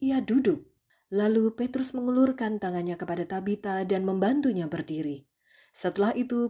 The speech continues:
Petrus memanggil orang-orang percaya dan para janda tadi. Ia menunjukkan kepada mereka bahwa Tabita hidup. Kabar tentang peristiwa itu tersebar ke seluruh kota Yope, sehingga banyak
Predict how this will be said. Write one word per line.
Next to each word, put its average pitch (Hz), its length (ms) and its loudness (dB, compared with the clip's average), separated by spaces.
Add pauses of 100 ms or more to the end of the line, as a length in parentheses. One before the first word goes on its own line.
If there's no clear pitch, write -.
Petrus 240 320 -2
memanggil 233 480 2
orang-orang 233 480 -2
percaya 196 640 -2 (240)
dan 247 240 0
para 254 160 4
janda 226 400 2
tadi. 160 400 -4 (340)
Ia 330 140 4
menunjukkan 294 560 2
kepada 233 240 0
mereka 247 400 0
bahwa 240 240 2
Tabita 262 400 0
hidup. 240 400 4 (800)
Kabar 190 480 0
tentang 170 320 -4
peristiwa 180 480 0
itu 202 240 0
tersebar 214 640 0
ke 214 80 0
seluruh 180 400 2
kota 226 320 0
Yope, 220 400 2 (320)
sehingga 233 400 4
banyak 220 400 0